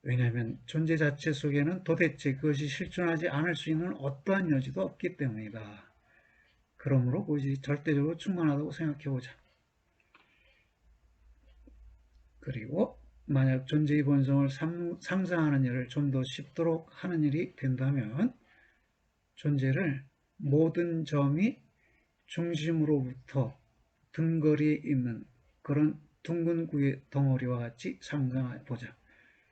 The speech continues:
그곳에서는 존재가 어디에서나 인접해 있고 균등하며 부동하고 필연적이며 궁극적으로는 동일한 조건과 동일한 장소에 놓여 있게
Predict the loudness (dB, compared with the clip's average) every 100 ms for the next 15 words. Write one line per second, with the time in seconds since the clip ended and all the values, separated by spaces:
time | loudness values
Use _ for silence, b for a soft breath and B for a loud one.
0 | b _ -2 0 2 2 2 0 -4 0
1 | 2 2 0 -2 -4 -8 _ -4 -4 0
2 | 0 0 0 -2 -2 -2 0 -2 -4 -4
3 | -2 -4 -2 -4 -4 -20 _ _ _ _
4 | _ 0 2 4 4 2 -2 -4 -4 -2
5 | 0 -2 -6 -8 -4 -4 -2 -4 -2 -4
6 | -4 _ b b b b -8 0 0 0
7 | -4 -2 -2 -4 -2 0 2 2 0 -2
8 | -6 -6 -6 -6 -8 -2 0 0 -2 -4
9 | -6 -8 -8 -6 -2 -2 -2 -8 -6 -8
10 | -8